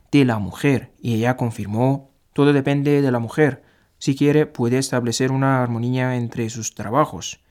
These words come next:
Desgraciadamente, algunas de las mujeres quieren alcanzar muy pronto el punto final, pero la verdad es que establecer un equilibrio entre los roles que debe cumplir una mujer resulta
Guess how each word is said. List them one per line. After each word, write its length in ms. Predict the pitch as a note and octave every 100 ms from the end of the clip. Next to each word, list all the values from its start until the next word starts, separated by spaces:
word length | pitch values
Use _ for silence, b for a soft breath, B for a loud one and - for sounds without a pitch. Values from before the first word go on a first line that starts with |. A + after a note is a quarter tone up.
| _ _ -
Desgraciadamente, 1000 | C3 - A#2+ A#2 A2 G#2 B2+ C3 C#3 C3+ B B B
algunas 360 | B2+ B2+ C#3+
de 80 | C#3+
las 160 | C3+ B2
mujeres 380 | B2+ C3+ C#3 C3+
quieren 400 | B2+ C3 D3 -
alcanzar 920 | D3 A#2 - A#2 A2 - C3 C3+ C3+
muy 220 | C#3 D#3
pronto 640 | D3+ C3+ C#3+ D3 D#3+ D#3+
el 120 | D3
punto 300 | C3 C3 C3
final, 380 | C3 A#2 D3 A#2+ b b b
pero 240 | - B2+ A#2 b b
la 180 | B2+ A#2
verdad 540 | G#2+ G2+ A#2+ C3 C3
es 220 | - B2
que 140 | - C3+
establecer 680 | B2+ B2+ A#2 A2+ - C3 C3+
un 220 | C#3+ D3 -
equilibrio 880 | C3+ - A2+ G#2 B2+ D3 C3+ C#3+ -
entre 360 | C3+ A#2 A#2+
los 240 | A#2 A2 - b b
roles 600 | - A#2 C3+ C#3 C#3+ C#3 -
que 440 | - B2 A2+ G#2
debe 280 | A2 A2+ B2
cumplir 540 | - A2+ A2+ A#2+ C3
una 200 | C3 C3
mujer 460 | B2 A2+ - C#3 B2+
resulta 720 | B2 A2 B2+ D3 D#3 F3 E3+